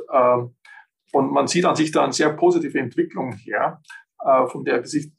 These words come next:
in Italien, aber es ist noch nicht, äh, es ist, es ist noch nicht überstanden. Also generell das Niveau des Schuldenstandes ist wesentlich höher und ist auch noch nicht ein Ende in Sicht. Aber die Schuldenlast ist niedriger wie die niedrigen Zinsen. Aber das Letztere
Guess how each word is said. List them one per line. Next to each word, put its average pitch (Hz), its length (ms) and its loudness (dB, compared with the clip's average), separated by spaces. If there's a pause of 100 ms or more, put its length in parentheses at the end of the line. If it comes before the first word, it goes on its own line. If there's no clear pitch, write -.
in 127 200 -4
Italien, 156 520 -2
aber 135 180 2
es - 140 -4
ist - 180 -8
noch 139 120 -2
nicht, 151 380 -4 (180)
äh, - 260 -4 (520)
es - 160 -10
ist, 156 140 -12
es - 140 -4
ist - 180 -4
noch 143 100 0
nicht 175 160 0
überstanden. 147 540 0
Also - 280 -10
generell 165 380 2
das - 160 0
Niveau 135 720 2 (240)
des - 140 2
Schuldenstandes 160 840 0
ist 127 80 -12
wesentlich 175 460 -2
höher 170 440 2 (540)
und 147 220 2
ist 135 160 0
auch 139 200 4
noch 147 100 -4
nicht 175 320 -4 (120)
ein 160 120 -4
Ende 170 300 0
in 156 200 -4
Sicht. - 540 -2 (800)
Aber 180 300 0
die 170 60 -4
Schuldenlast 165 680 -2
ist - 120 -8
niedriger 160 300 -4
wie 143 80 -4
die 139 180 -6
niedrigen 131 280 -8
Zinsen. 151 560 -4
Aber 185 500 0
das - 140 -10
Letztere 156 540 -2